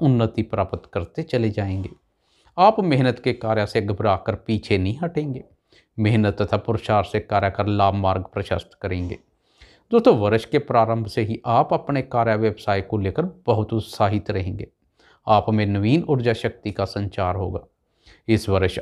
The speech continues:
आप में अपने कार्य, व्यवसाय और व्यापार को सफलता एवं उन्नति के शिखर तक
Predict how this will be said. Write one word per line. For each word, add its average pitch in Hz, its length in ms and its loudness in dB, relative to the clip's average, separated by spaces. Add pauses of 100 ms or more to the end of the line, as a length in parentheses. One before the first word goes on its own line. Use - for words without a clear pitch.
आप 101 240 2
में 101 180 0
अपने 104 360 -2
कार्य, 101 360 0
व्यवसाय 104 520 -2
और 120 200 0
व्यापार 107 520 2
को 220 180 0
सफलता 110 840 -4
एवं 113 220 -2
उन्नति 131 400 2
के 254 180 0
शिखर 147 360 0
तक - 340 -4